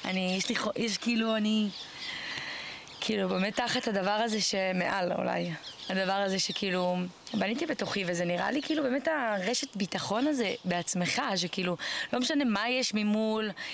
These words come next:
איזה אנשים יעצרו, לא יעצרו, עזוב, אה, שאני מדברת פה על הרחוב, זה ב-, לכל דבר. איזה אנשים יקשיבו, לא יקשיבו, אה, בכל תחום.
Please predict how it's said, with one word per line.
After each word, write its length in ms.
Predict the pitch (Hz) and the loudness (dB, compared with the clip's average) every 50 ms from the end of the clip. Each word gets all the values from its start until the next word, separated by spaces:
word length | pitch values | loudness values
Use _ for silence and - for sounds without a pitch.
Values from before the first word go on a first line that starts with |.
| - - | -6 -4
איזה 200 | 202 214 240 233 | 0 2 2 2
אנשים 340 | 220 208 196 - - 233 240 | 2 2 2 2 2 2 2
יעצרו, 400 | 233 214 190 - - 208 220 220 | 2 0 0 0 -2 0 0 2
לא 80 | 214 202 | 2 2
יעצרו, 640 | 214 226 220 - - 196 196 202 196 190 196 196 - - | 2 2 2 0 -2 -2 0 0 2 2 0 0 -2 -4
עזוב, 380 | - 190 180 196 214 220 208 226 | -4 -2 -2 0 0 0 0 0
אה, 280 | 240 226 202 190 185 175 | 0 2 2 2 0 0
שאני 180 | - - 190 | 0 -2 0
מדברת 200 | 190 196 202 202 | 0 0 0 0
פה 100 | - 190 | 0 0
על 60 | 180 175 | 0 0
הרחוב, 500 | 170 170 165 - - 208 214 208 185 175 | 0 0 0 0 0 2 0 0 0 -2
זה 120 | 165 170 170 165 170 165 160 | -2 -2 0 0 0 -2 -2
ב-, 60 | 165 165 - - | -4 -8 -8 -8
לכל 300 | - 185 - - 220 226 | -8 -6 -2 -2 0 0
דבר. 300 | 220 233 180 160 165 160 147 - - - - - - - - - - - - | 0 0 0 0 -2 -2 -2 -6 -10 -12 -12 -12 -12 -12 -10 -10 -10 -6 -4
איזה 180 | - 208 214 214 | -4 -2 0 0
אנשים 300 | 208 208 202 - 269 262 | 2 0 2 2 2 0
יקשיבו, 400 | 285 285 - - 277 262 220 226 | 0 0 0 0 0 0 2 2
לא 80 | 202 208 | 2 2
יקשיבו, 680 | 214 262 - - - 262 262 233 226 247 233 220 202 - - - - - - - - - - - | 0 0 0 0 0 0 0 2 0 0 0 -2 -2 -6 -10 -14 -14 -14 -14 -14 -16 -16 -10 -6
אה, 60 | - 175 175 170 170 165 170 170 165 165 165 165 165 - - - - - - - - - - - - - - - - - - - - | -2 -2 0 0 0 0 2 0 0 0 0 -2 -4 -6 -10 -14 -20 -20 -20 -20 -20 -20 -20 -20 -20 -20 -20 -14 -14 -14 -14 -8 -8
בכל 280 | 185 185 - 214 214 214 | -6 -4 -2 -2 -2 -2
תחום. 440 | - - - - 190 185 180 170 | -2 -2 0 2 2 2 2 2